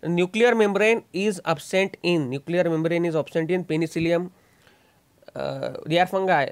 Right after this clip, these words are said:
eukaryotic है, agaricus fungi, eukaryotic है, volvox, अ, algae, eukaryotic है,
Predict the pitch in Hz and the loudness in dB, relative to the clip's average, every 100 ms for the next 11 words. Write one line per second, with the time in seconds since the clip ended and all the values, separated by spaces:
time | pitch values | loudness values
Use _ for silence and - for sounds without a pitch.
0 | - 165 175 170 175 160 143 139 123 135 | -2 -2 2 2 2 0 -2 -2 -2 0
1 | 160 165 160 139 - 160 156 131 147 170 | 0 0 -2 -4 -4 -2 0 0 0 0
2 | 160 160 143 135 127 127 156 165 135 - | 2 2 0 -2 -2 0 0 0 -4 -8
3 | - 139 131 135 160 165 139 139 151 165 | -8 -6 -4 -2 -2 -2 -4 -4 -2 0
4 | 165 143 123 131 | 0 0 -4 -6